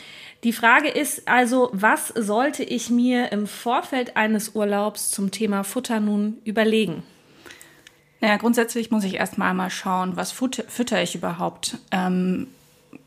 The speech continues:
Speaker 2: man kann unterscheiden zwischen Trockenfutter, Feuchtfutter und Barf. Und gerade beim Barf ist es häufig eher die Fragestellung,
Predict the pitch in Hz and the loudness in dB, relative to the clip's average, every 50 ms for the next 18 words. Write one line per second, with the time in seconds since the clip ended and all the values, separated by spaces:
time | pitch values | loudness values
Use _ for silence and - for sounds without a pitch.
0 | - _ - 214 202 196 196 202 196 - 214 202 202 202 190 190 202 196 190 - | -18 _ -6 -2 -2 0 0 0 0 2 2 2 2 2 0 0 -2 -2 -2 0
1 | 190 185 185 190 190 185 190 185 180 - 190 185 - - 214 - 247 226 - 226 | 0 0 0 0 -2 -2 -4 -4 -4 -4 -4 -4 -2 -2 0 2 0 0 0 -2
2 | - - 202 190 190 - - 190 202 196 - - 196 190 - 185 180 185 175 175 | -4 -2 -2 -4 -2 -2 -2 -2 -2 -2 -6 -10 -10 -8 -6 -6 -4 -4 -4 -2
3 | - 180 175 190 226 262 262 262 - - - - - - - - - - - _ | -2 0 2 2 2 0 0 -4 -10 -18 -20 -20 -20 -20 -20 -20 -20 -20 -16 _
4 | - 196 190 190 185 185 196 208 202 196 190 196 190 190 180 175 185 202 220 233 | -8 -8 -4 -2 0 0 0 2 0 0 0 0 -2 0 2 2 4 4 4 4
5 | 240 - - - - - - - - - - - - - - 202 202 226 233 - | 2 -2 -8 -14 -14 -10 -8 -8 -6 -6 -6 -8 -10 -6 -2 0 0 0 0 0
6 | 240 - - 214 208 214 214 226 220 - 214 214 220 214 - - 214 208 214 214 | -4 -2 -2 0 0 0 0 -2 -2 -2 -2 0 0 -2 -2 -2 0 0 0 0
7 | 214 226 226 220 | 0 0 -2 -4